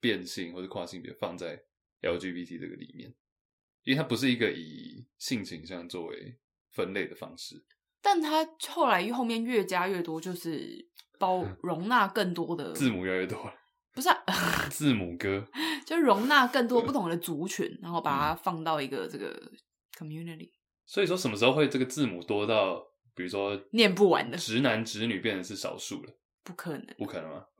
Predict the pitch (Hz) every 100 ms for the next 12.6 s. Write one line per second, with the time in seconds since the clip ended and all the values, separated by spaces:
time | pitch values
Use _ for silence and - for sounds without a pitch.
0 | - 156 185 202 127 143 117 104 127 135
1 | 135 92 107 110 107 - 107 107 90 85
2 | - - _ _ _ 196 190 185 180 143
3 | 113 139 - - - 87 90 113 117 110
4 | - - - 147 131 110 104 131 - -
5 | 147 123 120 127 110 107 92 - 320 -
6 | 359 190 226 185 165 208 175 180 185 170
7 | 175 - 190 170 151 190 202 208 - 294
8 | - - - - - 180 202 226 226 233
9 | 180 - 139 226 214 208 - 131 175 180
10 | 196 127 113 - 120 113 127 117 117 -
11 | 110 117 107 95 95 90 87 80 _ -
12 | 104 80 73 76 - -